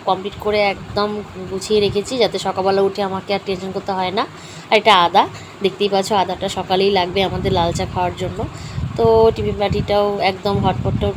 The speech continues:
মানে ধুয়ে রেখেছি, কোনো কিছু নেই, কালকে রুটি করার ব্যাপার নেই, সব রেডি। আর সজনাগুলো এখানেই রেখেছি।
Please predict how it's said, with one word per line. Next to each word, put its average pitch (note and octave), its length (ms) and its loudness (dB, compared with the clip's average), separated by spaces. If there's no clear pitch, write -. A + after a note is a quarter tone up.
মানে F#3 260 -8
ধুয়ে F#3+ 180 0
রেখেছি, F#3+ 460 -2
কোনো F#3+ 220 -6
কিছু F#3 240 -6
নেই, G#3+ 140 -2
কালকে F#3+ 300 -2
রুটি F3+ 220 -4
করার F#3+ 220 -2
ব্যাপার F#3 320 0
নেই, F#3+ 220 -4
সব F#3+ 240 -2
রেডি। F#3 240 -4
আর F3+ 100 -2
সজনাগুলো F3+ 500 -6
এখানেই F3+ 320 -4
রেখেছি। F#3+ 360 -6